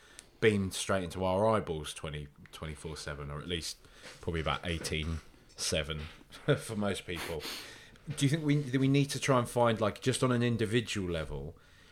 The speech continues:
Because I see a lot of people talking about, like, "I just feel hopeless. I just don't enjoy, I don't enjoy football anymore. I can't be excited about Spurs." I think there's a part of you where you just need to sort of just think,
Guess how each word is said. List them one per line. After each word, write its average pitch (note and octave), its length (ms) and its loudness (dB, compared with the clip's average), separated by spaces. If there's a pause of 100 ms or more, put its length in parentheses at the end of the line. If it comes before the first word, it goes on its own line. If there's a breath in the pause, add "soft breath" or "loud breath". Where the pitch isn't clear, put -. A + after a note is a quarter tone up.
Because C3+ 220 6
I C#3 40 6
see D#3 200 6
a D#3+ 80 8
lot E3 160 8
of C#3 80 0
people C#3+ 220 0
talking B2+ 240 -2
about, F#2+ 200 0
like, F2 340 -2 (460)
"I F2+ 100 -2
just F2+ 160 -4
feel F2+ 160 -2
hopeless. D#2+ 680 -6
I F#2 60 -8
just F2 220 -8
don't F2+ 260 0
enjoy, E2 300 -2
I D#2+ 120 -4 (100)
don't E2+ 340 -2
enjoy D#2+ 320 -6
football D2+ 320 -10
anymore. D2+ 320 -6
I - 40 -10
can't E2+ 220 -6
be E2 80 -6
excited D2 440 -8
about C#2+ 260 -6
Spurs." D2 520 -8
I - 800 -20
think D3 100 0
there's C#3+ 100 0
a C#3 60 0
part D3 220 4
of A2 80 -2
you A2 100 2
where G#2 80 4
you G2+ 100 2
just G#2+ 240 0
need G2+ 200 0
to - 100 -8
sort F#2 260 -4
of - 20 -14
just F2+ 220 -6
think, F2+ 240 -2